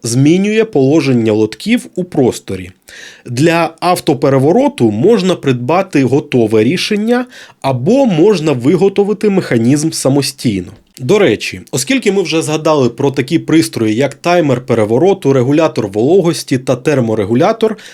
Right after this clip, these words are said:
варто зазначити, що вони можуть бути присутніми в інкубаторі як у вигляді окремих блоків, так і у складі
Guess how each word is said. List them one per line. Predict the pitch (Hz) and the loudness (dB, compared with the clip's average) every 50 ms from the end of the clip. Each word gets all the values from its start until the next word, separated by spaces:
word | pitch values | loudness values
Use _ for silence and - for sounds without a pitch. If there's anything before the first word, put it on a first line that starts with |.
| - _ | -14 _
варто | - 156 208 240 226 208 180 | -4 -2 -2 -2 0 0 2
зазначити, | 165 165 143 156 151 123 104 - - - - - 104 | 2 2 2 2 0 0 -2 -4 -8 -14 -14 -16 -14
що | - - - 151 | -10 -6 -4 -2
вони | 151 190 214 247 269 | 0 0 0 0 0
можуть | 214 175 185 190 165 156 135 | 0 0 0 0 0 -4 -4
бути | 123 135 175 175 - 127 | -4 -6 -4 -4 -4 -4
присутніми | - 135 123 - - 180 175 180 151 135 131 131 123 | -4 -4 -4 -2 0 -2 -2 0 0 0 2 0 0
в | 127 - | -2 -4
інкубаторі | - 139 131 - 147 139 156 156 147 - 139 123 117 113 | -8 -6 -6 -4 -2 0 0 0 0 0 0 0 0 0
як | 113 127 151 160 151 147 - - - - - - - _ _ - | 0 0 0 0 0 -2 -6 -16 -20 -20 -20 -20 -20 _ _ -2
у | 175 151 | -2 -2
вигляді | 131 139 190 180 139 131 135 123 117 117 135 - 135 - | 0 0 0 0 2 2 0 0 0 0 0 0 0 0
окремих | - 165 - - - 156 147 151 143 123 113 110 101 - - - | -2 -4 -2 -2 -2 0 2 2 2 2 0 0 -4 -6 -8 -8
блоків, | 117 107 117 117 117 120 131 135 - 233 247 - - _ _ - - - - _ _ | -2 0 2 2 4 2 0 0 -2 -4 -4 -6 -8 _ _ -20 -20 -20 -20 _ _
так | - 190 214 254 254 254 - - _ - | -2 0 0 0 -2 -4 -10 -16 _ -4
і | 190 214 233 226 175 - _ _ | -2 0 0 0 -2 -6 _ _
у | - 180 196 208 208 202 185 185 - - | -4 -2 0 0 0 -2 -2 -4 -6 -8
складі | - - - - 143 139 131 147 165 160 160 165 208 240 254 269 | -10 -8 -4 -2 0 0 2 2 0 -2 -2 -2 0 0 0 0